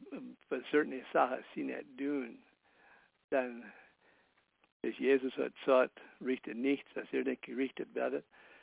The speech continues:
dann besser hoffen wir, unsere Doctrine ist perfekt. Und ich, ich sehe das in, nicht erst in unser, unser amische Circles, but ich sehe es in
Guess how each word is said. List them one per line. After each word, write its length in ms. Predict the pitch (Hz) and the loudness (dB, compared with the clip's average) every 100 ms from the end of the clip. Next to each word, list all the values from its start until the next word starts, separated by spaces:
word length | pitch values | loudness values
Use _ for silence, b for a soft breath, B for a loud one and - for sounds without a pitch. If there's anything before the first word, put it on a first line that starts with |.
| B B - | B B -18
dann 520 | 220 139 135 123 117 | -6 0 2 2 2
besser 360 | 135 131 - | 4 4 0
hoffen 340 | 127 120 123 117 | 2 0 0 -6
wir, 180 | 123 127 | -4 -6
unsere 320 | 120 - - | -8 -10 -12
Doctrine 540 | 98 104 - - - | -4 -4 -4 -10 -16
ist 160 | - - | -18 -18
perfekt. 500 | - - - - - - _ _ _ _ _ _ b b _ _ _ _ - | -14 -14 -16 -20 -20 -20 _ _ _ _ _ _ b b _ _ _ _ -2
Und 240 | 131 120 | 0 -2
ich, 240 | - 123 - | -6 -8 -10
ich 120 | - - | -14 -4
sehe 280 | 156 180 185 | 0 2 2
das 240 | 139 104 - | -2 -4 -6
in, 320 | - 117 107 98 _ b b b | -8 -8 -10 -16 _ b b b
nicht 240 | 131 143 | 0 2
erst 260 | 143 127 - | 2 0 -2
in 140 | 120 | -4
unser, 400 | 131 113 113 104 - - | -4 -4 -8 -10 -14 -12
unser 360 | 131 117 113 - | -12 -10 -12 -6
amische 360 | 127 123 101 - - | -4 -4 -6 -10 -4
Circles, 380 | 139 - 139 - | -4 -2 -6 -4
but 160 | - 113 _ B B B B - | -8 -8 _ B B B B -8
ich 140 | 120 - | -8 -2
sehe 200 | 143 135 | 0 0
es 100 | 123 | -2
in 260 | 123 113 | -6 -8